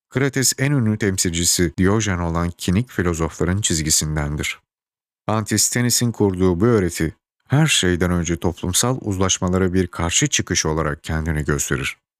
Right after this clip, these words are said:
Bilge kişi doğaya göre ve toplum içinde de kendi kendisine yaşayandır.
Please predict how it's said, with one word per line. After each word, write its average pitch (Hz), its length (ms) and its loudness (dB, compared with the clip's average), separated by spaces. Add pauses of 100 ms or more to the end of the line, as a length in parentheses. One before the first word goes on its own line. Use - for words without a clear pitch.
(440)
Bilge 143 320 4
kişi 135 380 2
doğaya 123 400 2
göre 95 340 2 (180)
ve 135 100 2
toplum 143 380 0
içinde 139 460 0
de 123 220 2 (140)
kendi 135 340 0
kendisine 87 560 -2
yaşayandır. - 640 -4